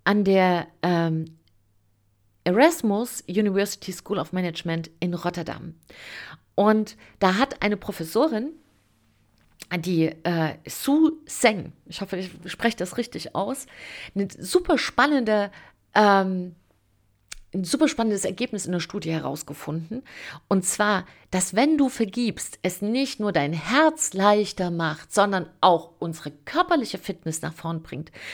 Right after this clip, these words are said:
Man hat zum Beispiel gesehen, dass, ähm, Probanden an dieser F-, Vergebensstudie, nachdem sie vergeben hatten, höher springen konnten. Das ist so total verrückt, keiner wusste warum.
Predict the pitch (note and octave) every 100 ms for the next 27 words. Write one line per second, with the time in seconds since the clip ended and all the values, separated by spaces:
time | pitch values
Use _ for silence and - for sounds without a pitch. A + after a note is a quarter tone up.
0 | - F#3+ A3 - A3+ A3+ - F3 E3+ E3
1 | A3+ D4+ - - - - G#3 G#3 - -
2 | - F#3+ F3 E3 E3 _ _ - F#3 E3
3 | A#3 E4+ - F#3+ F#3 F3 E3+ D#3+ - _
4 | - - - - E3 C#3+ A#3 A#3 A3 E3
5 | - - F3+ E3 G3 B3+ C#4 - - -
6 | B3+ D#4+ C4+ G#3+ F#3+ G#3+ F#3 F#3+ - D#4
7 | - A#3+ D#4+ - - - B3 C4 A3+ -
8 | - C4+ C4+ G3 - D#3+ D3+ - D#3 _
9 | _ - - E3 F#3+ - A#3+ A3 F4 F4
10 | - E3+ E3+ E3 E3 G3+ B3 E4